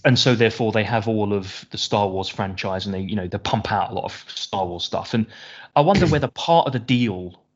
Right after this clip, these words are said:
Speaker 1: with George Lucas was <laughs> that they have to, a, a really, you know, they have to produce a, a series of Willow programs because I, I can't imagine there's much demand for it. What, I mean, like, it's almost like, who cares?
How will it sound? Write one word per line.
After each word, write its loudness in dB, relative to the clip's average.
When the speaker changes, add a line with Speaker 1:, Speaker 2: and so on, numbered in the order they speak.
Speaker 1:
with -12
George -2
Lucas -6
was -4
<laughs> -10
that -4
they 6
have 0
to, 0
a, 2
a 0
really, 2
you -4
know, -2
they 4
have -8
to -4
produce -4
a, -2
a -4
series 0
of -8
Willow 0
programs -8
because 2
I, 0
I -6
can't -6
imagine 2
there's 0
much -2
demand 4
for -6
it. -6
What, -8
I 6
mean, -2
like, -2
it's -6
almost -2
like, -6
who -10
cares? -2